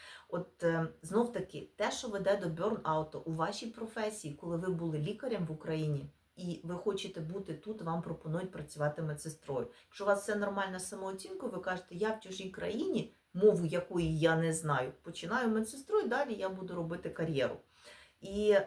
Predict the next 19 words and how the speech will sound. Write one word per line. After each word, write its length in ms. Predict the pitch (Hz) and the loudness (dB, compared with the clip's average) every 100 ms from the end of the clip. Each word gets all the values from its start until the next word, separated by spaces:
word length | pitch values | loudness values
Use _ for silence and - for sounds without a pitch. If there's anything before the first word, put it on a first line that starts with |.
| - | 2
якщо 320 | 185 190 226 | -6 -4 -4
цього 320 | - 214 208 | 4 4 6
немає, 540 | 190 180 170 254 214 160 | 4 2 4 2 0 -2
ви 80 | 185 | -4
сидите 400 | - 170 185 214 | -4 -4 2 2
і 80 | 214 | 4
кажете: 380 | 185 190 175 | 0 -2 -4
«Я 160 | 165 170 | 2 2
була 260 | 170 170 170 | 2 2 2
там 220 | 160 156 | 0 0
лікарькою», 680 | 202 233 220 190 165 151 151 | -2 -2 -2 -2 0 -2 -2
а 160 | 156 143 - - | -2 -2 -4 -4
тут 320 | 220 277 - _ - | -2 -2 -6 _ -6
у 100 | 151 | -2
вас 320 | 143 147 - | 0 -2 -2
буде 300 | 170 185 143 | -2 0 2
той 180 | 143 156 | 0 -2
самий 380 | - 143 135 160 | -4 -4 -2 0
бёрнаут, 640 | 160 233 320 233 160 143 | 4 4 4 0 0 0